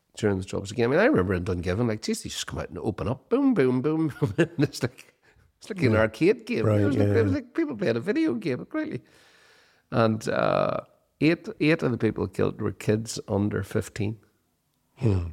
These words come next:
Speaker 1: The Glenanne gang killed at least a hundred and twenty Catholics, and some estimates put it at two hundred. And, you know, these, these, these people who have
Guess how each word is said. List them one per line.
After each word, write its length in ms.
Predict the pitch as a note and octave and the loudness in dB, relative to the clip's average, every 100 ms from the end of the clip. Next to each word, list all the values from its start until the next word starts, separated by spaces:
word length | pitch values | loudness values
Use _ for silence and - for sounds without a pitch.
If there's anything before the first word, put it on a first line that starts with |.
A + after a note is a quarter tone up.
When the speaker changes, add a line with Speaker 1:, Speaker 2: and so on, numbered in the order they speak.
| - | -8
Speaker 1:
The 100 | G#2 | -2
Glenanne 460 | A2 A2 A2+ A#2+ | 2 4 4 4
gang 260 | A2 G2+ G#2 | 4 2 0
killed 300 | - G2+ G2 | 0 -2 -2
at 120 | - | -2
least 260 | G2 G#2 - | 0 0 0
a 40 | |
hundred 280 | G2 F#2+ G2 | 0 0 -2
and 100 | G2 | -2
twenty 260 | G2 F#2+ A2 | 0 0 -2
Catholics, 680 | - - - - - - | 0 0 0 -6 -6 -6
and 240 | - G2 - | -4 -4 -6
some 280 | - - G#2+ | -4 0 2
estimates 400 | - - - - | 2 -2 -4 -4
put 200 | - G2+ | 0 0
it 60 | G#2 | 0
at 180 | G#2 - | -4 -2
two 220 | G#2 G#2+ | 0 2
hundred. 460 | G#2+ A2 G2+ - _ _ _ _ _ - - _ - | 2 0 -4 -10 _ _ _ _ _ -20 -20 _ -2
And, 400 | G#2+ G2+ G2 - - _ _ _ _ _ _ _ _ | 2 4 2 -2 -14 _ _ _ _ _ _ _ _
you 60 | - | -6
know, 260 | C3 A2+ _ _ _ _ _ _ _ _ _ _ _ _ _ _ _ _ _ - | -6 -8 _ _ _ _ _ _ _ _ _ _ _ _ _ _ _ _ _ -2
these, 340 | C3 B2 - - | 0 0 -4 -6
these, 380 | C3 B2+ A#2 - | 0 2 0 -2
these 380 | G#3 B2+ A#2 - - | -2 -2 -2 -4 -8
people 540 | - A2 A2 G#2+ G#2+ - | -4 -4 -2 -2 -4 -2
who 220 | G#2+ G2 | 0 0
have 380 | G#2+ G2+ F#2+ - | 0 -4 -6 -10